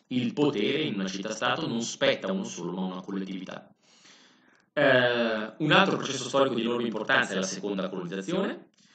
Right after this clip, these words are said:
con cui le città greche fondarono colonie non solo più sul, in, eh, in Asia Minore, perché quelle erano state fondate nella prima colonizzazione, ma le città greche fondarono colonie in tutto il Mediterraneo, in particolar modo volgendo le navi con la prua non più verso est, adesso verso ovest,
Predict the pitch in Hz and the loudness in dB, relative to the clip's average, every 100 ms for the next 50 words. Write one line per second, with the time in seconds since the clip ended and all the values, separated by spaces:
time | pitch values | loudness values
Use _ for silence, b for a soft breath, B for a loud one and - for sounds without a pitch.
0 | b b - 107 101 127 113 113 110 127 | b b -6 -4 -2 -2 -2 -2 0 0
1 | 139 156 160 - - - - - 123 117 | 2 2 0 -2 -18 -20 -20 -10 -4 0
2 | 127 127 113 117 120 139 127 120 117 - | 2 2 2 2 6 6 4 0 0 2
3 | 240 117 131 123 113 113 - 120 107 101 | 4 4 2 -2 -2 -4 -4 -4 -2 -2
4 | 101 98 95 98 104 104 95 95 80 - | -2 -2 -2 0 0 0 0 0 0 -4
5 | - - - 95 107 92 - 98 95 95 | -10 -20 -10 -4 -2 -2 -6 -10 -6 -4
6 | 95 92 87 104 95 65 - b b b | -4 -4 -4 -4 -4 -8 -16 b b b
7 | b b 101 95 87 90 82 71 85 120 | b b -6 -4 -4 -10 -10 -8 0 4
8 | 175 - - _ _ - 107 - 143 139 | 4 2 -10 _ _ -10 -8 -4 -2 0
9 | 151 160 208 - 131 117 165 170 127 139 | 0 0 -2 0 2 2 2 2 0 0
10 | 139 185 190 165 135 123 - 233 269 - | 2 2 0 0 0 0 0 2 2 2
11 | 214 - 101 - - 87 76 - 98 95 | 2 2 -2 -4 -2 -2 -2 -2 -2 -2
12 | - 151 147 - - 90 - 90 87 120 | 4 6 4 0 0 0 0 -2 -2 -2
13 | 107 104 101 131 127 95 - 82 78 90 | 0 0 0 0 0 0 -2 -2 -8 -10
14 | 92 92 95 - 87 98 95 101 87 - | -10 -8 -8 -8 -8 -8 -8 -10 -12 -10
15 | - - - - - - - - 85 73 | -12 -12 -12 -14 -14 -14 -14 -10 -10 -10
16 | - - | -12 -18